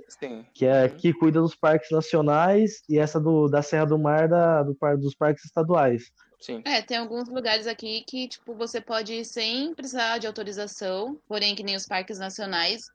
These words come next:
Speaker 3: re-, realmente tem que ser guia credenciado e ele
Speaker 2: Tem que
Speaker 3: pedir essa
Speaker 2: ser
Speaker 3: autorização. Se não tiver, você não entra. Se você não for guia credenciado, eles não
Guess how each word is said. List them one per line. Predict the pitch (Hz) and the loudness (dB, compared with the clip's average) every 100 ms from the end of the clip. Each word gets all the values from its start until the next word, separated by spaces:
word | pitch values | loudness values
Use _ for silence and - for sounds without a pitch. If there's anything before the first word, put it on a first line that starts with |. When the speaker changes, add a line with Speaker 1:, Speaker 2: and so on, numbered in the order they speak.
| _ _ | _ _
Speaker 3:
re-, | - 196 | -20 -16
realmente | - 202 202 196 196 | -10 -8 -6 -6 -8
tem | - 190 | -10 -12
que | - | -10
ser | 196 | -10
guia | 185 214 | -6 -6
credenciado | 240 233 214 208 202 190 190 202 233 | -6 -8 -8 -10 -10 -8 -8 -8 -8
e | 233 | -6
ele | 220 | -2
Speaker 2:
Tem | 220 127 | -2 -2
que | |
Speaker 3:
pedir | 120 | -2
essa | 208 | 0
Speaker 2:
ser | 127 | 0
Speaker 3:
autorização. | 117 - 208 214 - 185 180 - - | -2 -10 -10 -12 -10 -10 -10 -12 -14
Se | 214 | -8
não | 208 | -6
tiver, | 202 240 214 208 | -6 -4 -2 -2
você | 214 220 | -4 -10
não | 214 233 | -8 -8
entra. | 240 185 | -8 -10
Se | 185 | -12
você | 196 190 | -12 -10
não | 190 | -8
for | 202 190 | -8 -8
guia | 190 190 | -6 -6
credenciado, | 196 190 196 - 185 180 | -6 -10 -10 -10 -10 -8
eles | 196 196 | -8 -10
não | 196 202 226 | -10 -10 -12